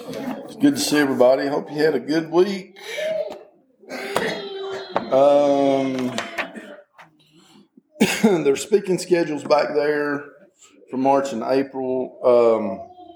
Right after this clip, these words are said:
so if you need to change anything on that, if you can just let me know. Uh, financial information's back there. We, I guess we sort of voted on a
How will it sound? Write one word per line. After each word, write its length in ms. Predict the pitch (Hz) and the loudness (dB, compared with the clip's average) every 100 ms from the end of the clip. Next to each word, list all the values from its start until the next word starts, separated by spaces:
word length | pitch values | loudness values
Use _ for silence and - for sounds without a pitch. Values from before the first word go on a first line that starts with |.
| - _ 359 359 339 330 _ _ _ _ - - _ _ _ _ _ | -20 _ _ -20 -20 -20 _ _ _ _ -20 -20 _ _ _ _ _
so 220 | - 127 | -2 0
if 100 | - | 2
you 60 | 117 | 2
need 220 | 123 113 | 2 0
to 0 | |
change 300 | - 120 113 | 2 2 4
anything 400 | 113 110 113 113 | 2 0 0 0
on 180 | 107 107 | 2 2
that, 260 | 110 110 | 2 0
if 60 | - | -2
you 60 | 107 | -4
can 100 | 104 | -4
just 220 | - 104 | -4 -2
let 160 | 110 | 0
me 80 | 104 | 0
know. 360 | 104 104 104 - - - - - - - - - - 254 - | 0 -2 -2 -10 -14 -16 -18 -20 -20 -20 -20 -20 -20 -4 2
Uh, 500 | 139 139 139 135 - - - _ | 4 6 4 2 0 -8 -16 _
financial 800 | 160 156 151 156 147 135 131 135 | 2 4 2 2 0 2 0 -2
information's 580 | 139 131 135 131 131 123 | -4 -2 2 2 0 -4
back 260 | 123 117 - | 0 0 2
there. 200 | 123 120 | 2 4
We, 140 | 123 123 - _ - | 2 -2 -18 _ -14
I 100 | 131 | -2
guess 260 | 135 139 143 | 2 2 0
we 80 | |
sort 300 | 139 - 135 | 0 2 2
of 80 | 120 | 4
voted 280 | 110 110 110 | 2 2 2
on 160 | 107 104 | 0 -4
a 160 | 101 | -8